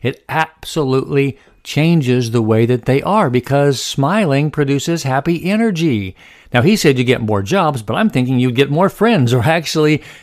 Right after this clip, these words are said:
people would, might be more friendly around you. Just learning to smile can't be a bad thing. So here's my challenge for the upcoming year, maybe for just a couple of weeks anyway.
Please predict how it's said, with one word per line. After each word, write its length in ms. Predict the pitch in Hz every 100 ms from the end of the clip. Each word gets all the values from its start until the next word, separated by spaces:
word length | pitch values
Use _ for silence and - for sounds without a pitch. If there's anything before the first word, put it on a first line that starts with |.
| _ -
people 220 | 156 160
would, 120 | 156
might 200 | 151 156
be 80 | 175
more 200 | 196 214
friendly 360 | - 247 220
around 320 | 151 123 113 107
you. 180 | 104
Just 240 | 107 175 -
learning 200 | 147 139
to 140 | 131
smile 300 | - 123 120
can't 220 | - 117
be 80 | 113
a 60 | 101
bad 280 | 104 104 -
thing. 260 | 101 127
So 280 | - 107 101 - - _
here's 200 | 139 117
my 160 | 123 190
challenge 440 | - 98 104 151
for 100 | 117
the 80 | 107
upcoming 400 | 101 117 101 101
year, 260 | 104 131
maybe 280 | 156 202 185
for 160 | 143 135
just 200 | 127 -
a 40 |
couple 260 | 117 117 104
of 60 |
weeks 240 | 120 170 -
anyway. 440 | 95 95 110 165